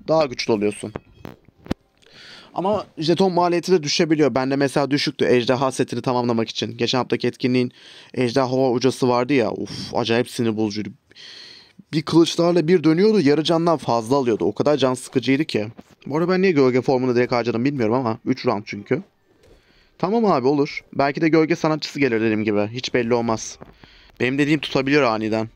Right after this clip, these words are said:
<laughs> Acaba ne yaptım? Etkinliği mi okudum? Al işte, yine bombayı tutturamadım. Kafayı yiyeceğim ya.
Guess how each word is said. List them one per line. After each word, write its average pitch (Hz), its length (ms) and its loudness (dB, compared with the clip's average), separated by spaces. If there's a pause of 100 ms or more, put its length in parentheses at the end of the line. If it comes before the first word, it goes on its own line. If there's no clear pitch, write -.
(520)
<laughs> - 580 -18
Acaba 143 360 0
ne 170 80 -2
yaptım? 170 220 -2
Etkinliği 123 440 0
mi 160 80 2
okudum? 110 360 0 (760)
Al 117 120 -2
işte, 110 200 -2
yine 120 220 0
bombayı 110 260 0
tutturamadım. 107 420 -2
Kafayı 120 340 -2
yiyeceğim 123 320 0
ya. 107 240 -4